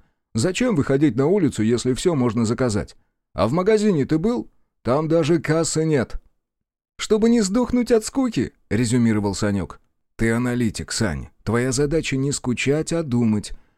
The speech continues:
И, кстати, долго скучать нам не придется. Завтра в девять ноль ноль у нас встреча со связным". "Ну, хоть что-то, а то даже поговорить не с кем". Санек скорчил гримасу и замолчал.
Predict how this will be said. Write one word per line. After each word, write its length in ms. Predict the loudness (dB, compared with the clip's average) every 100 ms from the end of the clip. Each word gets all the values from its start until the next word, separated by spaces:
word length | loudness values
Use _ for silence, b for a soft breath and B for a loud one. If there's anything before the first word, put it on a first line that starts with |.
| -4
И, 140 | -2
кстати, 360 | -2 0 0 0
долго 360 | 0 0 0 -4
скучать 420 | -2 0 0 0
нам 160 | 0
не 100 | 0
придется. 520 | 0 -2 -2 -6 -10 -14 _ _ -8
Завтра 520 | -2 0 -2 -2 -4
в 60 | 0
девять 320 | 0 0 0
ноль 180 | 0 2
ноль 240 | 2 2
у 40 | 2
нас 280 | 2 -2
встреча 580 | -8 -10 -4 -2 -2 -4
со 160 | -4 -4
связным". 600 | -2 0 2 0 0 -6 _ _
"Ну, 240 | -2 2 2
хоть 200 | 2 0
что-то, 720 | 0 2 4 4 2 -2 -6 -18 _
а 160 | -4 -2
то 140 | 0
даже 240 | 2 2 2
поговорить 580 | 2 4 4 4 2
не 180 | 2 0
с 80 | 0
кем". 300 | -2 -4 -4 _ _ _ -6
Санек 360 | 0 2 2
скорчил 440 | 0 0 0 0 -2
гримасу 560 | 0 -2 -2 -4 -8 -10 -4
и 100 | -2
замолчал. 720 | -2 -4 -4 -6 -8 -8